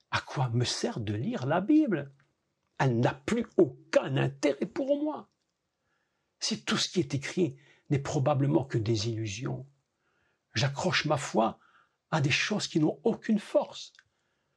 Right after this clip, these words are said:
à des choses qui demain vont s'écrouler. Mais mes amis, écoutez-moi, si ça fait quatre mille ans qu'elles ne se sont pas écroulées, c'est pas quelques personnages aujourd'hui, par leur raisonnement insensé,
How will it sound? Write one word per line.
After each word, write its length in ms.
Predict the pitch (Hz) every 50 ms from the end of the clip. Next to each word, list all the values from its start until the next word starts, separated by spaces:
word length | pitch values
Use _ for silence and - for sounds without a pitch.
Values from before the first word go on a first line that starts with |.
| _ _ _ _ _ _ -
à 100 | 139 147
des 80 | 170
choses 240 | 170 - - 226 -
qui 140 | - - 165
demain 260 | 170 190 196 226 240
vont 160 | 190 185 190
s'écrouler. 720 | 143 - - 208 - - - - 208 220 247 294 285 254 214 _ _ _ _ _ _ _ _ _ _ _ _ _ _ _ _ _
Mais 100 | - 127
mes 200 | 131 135 131 120
amis, 220 | 139 143 151 165 175
écoutez-moi, 680 | 170 165 - 139 - 135 120 120 117 117 113 107 - _ _ _ _ -
si 140 | - - 139
ça 140 | - 170
fait 140 | 139 - 190
quatre 200 | - - 185 -
mille 160 | 170 165 180
ans 60 | 208 -
qu'elles 160 | - 139 135
ne 60 | 135
se 160 | - - 139
sont 180 | - - 143 131
pas 160 | - - 139
écroulées, 500 | 139 139 - - 120 117 123 135 135 - - _ _ _ _ _ _ _ _ _ _ -
c'est 180 | - - 170 -
pas 120 | 175 143
quelques 340 | - - 151 127 - - 139
personnages 640 | - - 208 208 - - 156 143 156 160 135 117 120
aujourd'hui, 540 | 110 104 117 120 113 123 139 139 117 - - - _ _ _ _ _ - -
par 180 | 170 143 -
leur 160 | 156 139 127 104
raisonnement 760 | 98 - - 208 180 143 170 170 160 151 160 170 160 160 170
insensé, 680 | 160 139 - - 143 135 131 - - 151 139 131